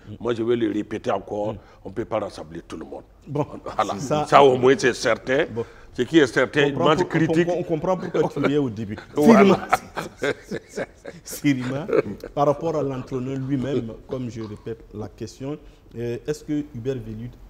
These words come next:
Speaker 1: avait besoin donc de ça, en tout cas ce n'est pas dans nos choses,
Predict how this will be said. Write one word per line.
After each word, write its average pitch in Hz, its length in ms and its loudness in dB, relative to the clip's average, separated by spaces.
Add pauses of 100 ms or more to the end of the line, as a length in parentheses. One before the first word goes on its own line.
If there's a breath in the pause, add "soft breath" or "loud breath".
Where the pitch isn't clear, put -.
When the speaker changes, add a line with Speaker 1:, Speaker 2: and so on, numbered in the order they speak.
Speaker 1:
avait 127 240 -4
besoin 120 840 -2 (520)
donc 127 180 -6 (200)
de 101 100 -12
ça, 123 440 -8 (180)
en 107 60 -14
tout 113 140 -16
cas 110 240 -12
ce 107 180 -14
n'est 104 140 -12 (140)
pas 113 160 -12
dans 101 180 -14
nos 98 120 -14
choses, 120 200 -14